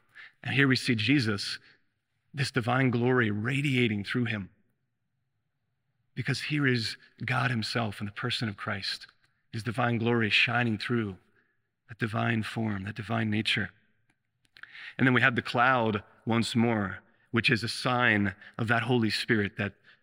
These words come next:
Shekinah glory cloud that we see in the Old Testament. And then we certainly hear the voice of the Father saying, "This is my beloved Son,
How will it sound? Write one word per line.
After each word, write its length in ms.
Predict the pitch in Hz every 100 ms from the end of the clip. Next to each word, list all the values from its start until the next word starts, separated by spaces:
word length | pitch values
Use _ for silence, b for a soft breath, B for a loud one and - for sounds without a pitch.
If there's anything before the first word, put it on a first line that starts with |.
| b
Shekinah 500 | - 123 - 139 117
glory 400 | 101 120 127 117
cloud 380 | - 113 107 107
that 80 | 101
we 60 |
see 180 | 107 131
in 80 | 110
the 80 | 107
Old 160 | 104
Testament. 540 | - 113 - 113 98 - _ _ _ _ _ _ _ _ _ _ _ _ _ _ _ _ -
And 120 | 113 113
then 80 |
we 100 | 110
certainly 400 | 104 - 120 110
hear 580 | 104 - 135 123 107 95 - B B
the 80 | 110
voice 460 | 98 123 120 -
of 80 | 113
the 80 | 104
Father 600 | - 117 117 110 98 - _ B B B
saying, 640 | - - 117 117 110 98 95 _ _ _ _ _ _ -
"This 400 | 123 156 - -
is 200 | 151 120
my 160 | 127
beloved 360 | 123 117 120 113
Son, 600 | - 127 123 117 101 95